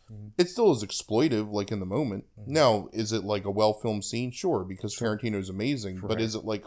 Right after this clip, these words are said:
Speaker 2: also a hundred percent exploitive? Like, sure.
Speaker 1: Sure. Yeah. Yeah. I, so, do you think those problems, I do wanna make one caveat about, like,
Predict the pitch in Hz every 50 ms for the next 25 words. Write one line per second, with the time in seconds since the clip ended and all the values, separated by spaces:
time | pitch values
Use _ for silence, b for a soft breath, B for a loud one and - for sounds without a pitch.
0 | - - 104 117 117 - 117 101 98 95 113 110 107 95 - - 113 107 104 101
1 | - - - - 135 139 139 139 131 131 113 95 90 - - - - - - -
2 | _ _ - - - - 80 82 95 _ _ _ _ _ - 139 147 160 _ _
3 | _ _ _ _ _ _ - - 160 196 180 156 _ - 156 151 151 147 127 -
4 | b b b b b b b b b b b b _ _ - - 139 147 143 185
5 | 175 160 143 - - _ _ _ _ _ _ _ _ - - - 156 160 165 185
6 | 185 185 196 185 160 170 151 131 - - - 139 135 131 127 131 131 127 123 123
7 | 120 117 110 104 - - - - - b b b b b b b b b _ _
8 | _ _ _ _ _ _ _ _ _ _ _ _ B B 135 113 B 139 147 170
9 | 190 165 135 117 110 107 95 101 104 107 101 - 98 98 98 92 95 92 87 90
10 | 82 90 90 90 87 85 87 87 87